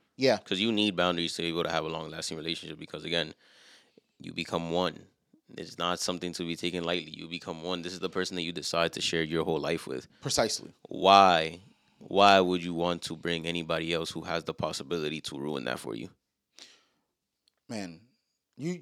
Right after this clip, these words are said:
Speaker 1: you just said something that I phrased differently a few months ago. Peace in a household is not a luxury that everybody has.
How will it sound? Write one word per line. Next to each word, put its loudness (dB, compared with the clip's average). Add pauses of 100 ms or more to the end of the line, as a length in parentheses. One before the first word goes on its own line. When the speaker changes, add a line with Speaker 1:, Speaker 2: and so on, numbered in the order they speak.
Speaker 1:
you -8
just -4
said -2
something -6
that -4
I -6
phrased -6
differently -8
a -4
few -10
months -8
ago. -8 (1200)
Peace 0
in -6
a -4
household -4
is -10
not -10
a -4
luxury 0
that -4
everybody -6
has. -12